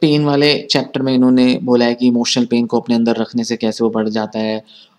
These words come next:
Happiness के बारे में बात की है कि happiness जो है वो छोटी-छोटी चीज़ों से मिलती है, कुछ achieve करने की बजाय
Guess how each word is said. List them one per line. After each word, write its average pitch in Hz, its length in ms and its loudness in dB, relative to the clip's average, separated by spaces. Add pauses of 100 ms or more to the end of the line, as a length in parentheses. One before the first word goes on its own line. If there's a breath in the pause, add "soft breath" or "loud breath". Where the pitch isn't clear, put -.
(140)
Happiness 135 380 2
के 135 100 0
बारे 120 260 2
में 120 160 2
बात 113 220 -2
की 113 200 -4
है 113 120 0
कि 117 280 -4 (300)
happiness 120 420 0
जो 120 120 0
है 113 80 2
वो 120 100 2
छोटी-छोटी - 420 -8
चीज़ों 120 220 -4
से 120 120 -2
मिलती 117 360 0
है, 113 200 0
कुछ 113 480 -6
achieve 143 300 2
करने 131 320 0
की 127 120 -2
बजाय 123 440 0